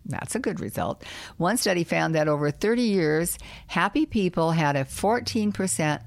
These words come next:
lower risk of dying early compared to unhappy people. That, that doesn't surprise me, really.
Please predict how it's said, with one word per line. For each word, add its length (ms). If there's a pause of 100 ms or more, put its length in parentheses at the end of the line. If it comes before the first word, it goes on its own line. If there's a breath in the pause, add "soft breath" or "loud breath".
lower 500
risk 320
of 140
dying 380 (100)
early 420
compared 460
to 160
unhappy 500
people. 460 (460 loud breath)
That, 200
that 240
doesn't 240
surprise 520
me, 140
really. 400